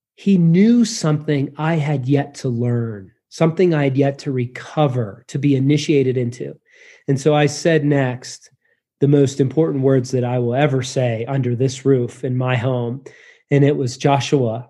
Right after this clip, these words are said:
I'm sorry. So sorry. Just like my dad did, I tried to be the strongest man in your world, and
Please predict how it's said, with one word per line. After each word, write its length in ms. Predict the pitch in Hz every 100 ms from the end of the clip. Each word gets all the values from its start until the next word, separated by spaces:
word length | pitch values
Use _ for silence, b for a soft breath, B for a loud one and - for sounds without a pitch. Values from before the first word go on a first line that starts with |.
| -
I'm 160 | 135
sorry. 680 | 120 - 123 131 120 90 - _ _ _ _ _ _ _ _ _ _ _ _ _ _ _ _
So 360 | - - 214 143
sorry. 680 | - 135 151 143 120 - _ _ B B B B B B _ _ _
Just 320 | - 214 208
like 200 | 220 190
my 240 | 175 151 147
dad 480 | 131 117 117 113
did, 340 | - 113 110 -
I 100 | -
tried 360 | 151 - 180 165
to 60 | 151
be 140 | 143
the 100 | 127
strongest 640 | - - 135 135 131 123
man 220 | 135 131
in 80 | 123
your 160 | 120 110
world, 520 | 113 117 139 208 - _ _ _ 147
and 160 | 160